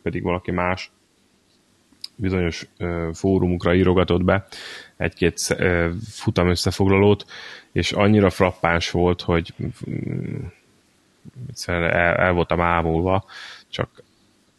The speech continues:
csak ez mind olyan ad hoc jellegű volt, és nem, nem az, hogy érted, rendszeresen egy adott, ö, blogon vagy egy adott újságban publikál, hanem ilyen alkalmi jelleggel jelentek meg ezek a cikkek, de azok nagyon jók voltak.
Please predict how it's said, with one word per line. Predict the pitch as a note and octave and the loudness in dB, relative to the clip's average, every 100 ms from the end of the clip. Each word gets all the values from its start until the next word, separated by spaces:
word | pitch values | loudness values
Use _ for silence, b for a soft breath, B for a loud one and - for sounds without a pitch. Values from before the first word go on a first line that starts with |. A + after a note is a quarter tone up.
| _ _ _ _ _ _ _ | _ _ _ _ _ _ _
csak | - E2+ | -10 -2
ez | F#2 | 0
mind | G#2 B2 F#2+ | 2 4 4
olyan | F2 F2 | 2 0
ad | - - - - - G2 - | -4 -8 -8 -4 -2 -2 0
hoc | E2+ - | -4 0
jellegű | E2 E2+ E2 E2 | 2 2 2 0
volt, | E2 E2 | 0 0
és | E2+ - | -2 0
nem, | F#2+ | 2
nem | F2 F#2 F2+ | 2 2 2
az, | E2+ | 0
hogy | - E2+ | -2 0
érted, | E2+ - E2+ | 0 0 0
rendszeresen | E2+ E2 E2+ - D#2+ | 0 0 -2 -2 -4
egy | D#2+ | -2
adott, | E2 E2+ D#2+ - - | 0 -2 -4 -10 -6
ö, | - E2+ | -4 -4
blogon | F2 E2+ E2+ E2 E2+ | -4 -2 0 0 0
vagy | E2 | -2
egy | D#2+ E2+ | -2 0
adott | E2+ D#2+ | 0 0
újságban | F2 F2 - E2+ F#2 E2+ | 0 0 -2 -2 -2 -2
publikál, | - F#2 F#2 - G#2 | -2 -2 0 0 0
hanem | G2+ F#2 F2+ - | 2 2 0 -2
ilyen | F2+ F2+ F2 - - - | -2 0 0 -2 -4 -6
alkalmi | A#2 G2+ F2+ - F2 E2+ E2+ - B B B B | -4 -2 -2 -2 -4 -2 -4 -8 B B B B
jelleggel | - F2 E2+ E2 F2 E2+ | 0 2 2 0 0 2
jelentek | E2+ E2+ E2 E2+ | 2 0 -4 -6
meg | F2 | -4
ezek | F2 F2+ | -4 -4
a | F2+ | -6
cikkek, | - F#2 F#2 | -4 -2 -2
de | F#2+ F#2 | 0 2
azok | F2+ F#2+ | 2 2
nagyon | F#2+ E2+ E2 | 2 2 2
jók | D#2+ - | 0 -2
voltak. | F2+ E2+ E2 | -6 -4 -6